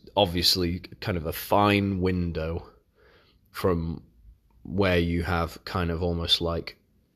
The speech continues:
uh, neeps and tatties, I think, um, where it's, you know, like, cubed,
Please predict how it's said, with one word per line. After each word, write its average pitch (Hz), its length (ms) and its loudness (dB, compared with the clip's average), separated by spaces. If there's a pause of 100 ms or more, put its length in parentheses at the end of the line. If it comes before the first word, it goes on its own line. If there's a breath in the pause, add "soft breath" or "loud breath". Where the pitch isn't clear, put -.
(280)
uh, 85 400 0 (840 loud breath)
neeps 107 360 -4
and 85 180 -6
tatties, 87 560 -2
I 87 100 2
think, 87 300 -6 (1400)
um, 85 580 -4
where 85 260 0
it's, - 240 0
you 90 100 0
know, 82 260 -4
like, 80 240 -8
cubed, 87 640 -4